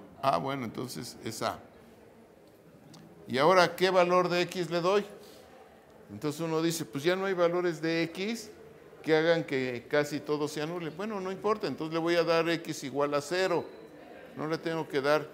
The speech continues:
X igual a siete o nueve. ¿Para qué hago cuentas tan grandes?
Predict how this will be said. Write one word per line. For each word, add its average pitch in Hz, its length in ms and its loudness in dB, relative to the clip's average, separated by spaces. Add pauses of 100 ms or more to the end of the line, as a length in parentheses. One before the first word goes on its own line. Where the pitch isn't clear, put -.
(200)
X 139 380 -2
igual 135 340 2
a 120 80 2
siete 151 500 2
o 120 80 0
nueve. 143 260 2
¿Para 123 300 0
qué 180 120 0
hago 180 200 0
cuentas 170 420 -4
tan 139 220 -4
grandes? 151 560 0